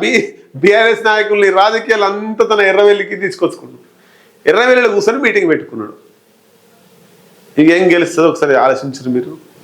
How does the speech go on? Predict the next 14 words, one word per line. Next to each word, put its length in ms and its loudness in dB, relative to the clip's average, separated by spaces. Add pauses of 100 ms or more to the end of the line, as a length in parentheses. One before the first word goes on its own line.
(1000)
బీఆర్ఎస్ 500 2
అధినేత 360 2 (240)
కేసీఆర్ 640 2 (760)
పోవాలి. 360 2
మొన్న 220 0
బహిరంగ 340 0
సభ 180 0
పెట్టారు 320 -2
బీఆర్ఎస్ 360 0
వాళ్ళు. 180 -16 (840)
ఆ 20 2 (100)
బహిరంగ 320 0
సభలో 200 0 (160)
మాట్లాడాలి, 520 0